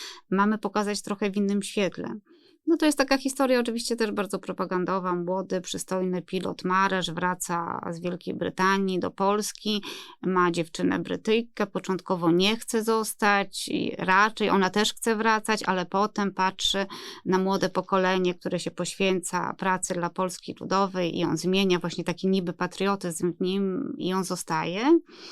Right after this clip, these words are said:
No, bardzo dobrze tutaj są polskie siły powietrzne pokazane, znaczy te ludowe, właśnie ta jego postawa, że, że on zmienił swoje nastawienie, wrócił i, znaczy, to jest taki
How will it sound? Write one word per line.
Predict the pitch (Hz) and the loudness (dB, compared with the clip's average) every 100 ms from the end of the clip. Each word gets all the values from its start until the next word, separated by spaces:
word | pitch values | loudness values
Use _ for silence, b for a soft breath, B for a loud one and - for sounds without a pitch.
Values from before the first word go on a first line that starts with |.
| B B B | B B B
No, | 202 | 2
bardzo | 202 208 | 4 4
dobrze | 208 208 180 | 4 2 0
tutaj | - 165 | -4 -4
są | - 165 | -4 -6
polskie | 165 - 165 | -6 -6 -8
siły | 175 170 | -6 -6
powietrzne | 165 170 170 175 | -4 -4 -2 -2
pokazane, | 175 175 170 185 185 185 180 | -2 -8 0 0 2 0 0
znaczy | - 180 - 175 180 - _ | -2 -4 -4 -6 -6 -10 _
te | 190 - - | -6 -4 -4
ludowe, | 185 180 185 202 202 185 | -2 2 2 2 0 0
właśnie | 185 175 - 175 | -2 -6 -4 -4
ta | 170 | -4
jego | 170 180 | -2 -2
postawa, | 180 170 - 175 196 180 | -4 -6 -2 -2 0 -2
że, | 170 165 | -4 -8
że | 170 165 | -6 -2
on | 175 | 0
zmienił | 175 175 185 185 165 | 2 4 4 6 4
swoje | - - 170 170 | 2 -4 0 0
nastawienie, | 165 165 175 190 165 | -2 -6 -2 -2 -2
wrócił | 170 208 214 190 | -2 -2 0 -2
i, | - | -2
znaczy, | - - 226 | -2 -2 -2
to | 208 | -2
jest | 196 | -2
taki | 214 196 | -2 -6